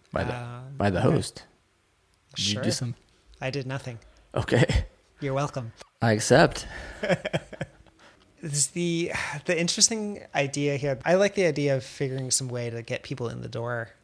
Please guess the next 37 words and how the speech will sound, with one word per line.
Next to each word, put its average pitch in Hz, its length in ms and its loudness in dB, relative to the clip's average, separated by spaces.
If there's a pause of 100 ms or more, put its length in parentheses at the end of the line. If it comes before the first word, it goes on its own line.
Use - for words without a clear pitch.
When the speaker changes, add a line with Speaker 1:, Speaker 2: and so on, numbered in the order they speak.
(260)
Speaker 2:
Mm, 139 360 -6
I 170 120 -2
don't 180 80 -2
know 185 80 2
if 160 100 0
I'd 127 160 0
call 139 200 0
it 127 60 -2
a 120 40 -10
free 135 320 -6
tier, 123 240 -4
but 117 100 -4
I 117 80 -4
do 156 140 -4
like 190 160 -2
the 151 80 2
idea 127 200 -2
of 117 60 -6
doing 123 220 -4
some 120 220 0
kind 120 200 -6
of 113 80 -8
idea 110 400 -6
there 113 220 -8
where, 120 260 -8 (180)
like, 123 200 -8
maybe 127 240 -2
you 123 640 -6
get - 480 0 (100)
a - 80 -4
project 110 680 -6 (180)
and 113 560 -8 (720)
you 127 140 -6
get 120 460 -4
X - 320 4
number 127 400 -6
of 113 580 -6